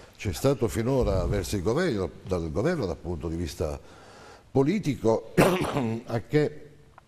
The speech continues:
eh, da un lato si, eh, eviti di concludere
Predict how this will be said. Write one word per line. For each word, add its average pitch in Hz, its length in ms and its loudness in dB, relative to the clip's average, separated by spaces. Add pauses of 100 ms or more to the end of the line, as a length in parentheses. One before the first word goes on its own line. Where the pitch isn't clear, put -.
(1160)
eh, 82 520 -2
da 110 180 2
un 139 180 2
lato 143 600 2
si, 120 340 0
eh, 92 720 0 (120)
eviti 127 460 0
di 87 360 -4
concludere 117 960 0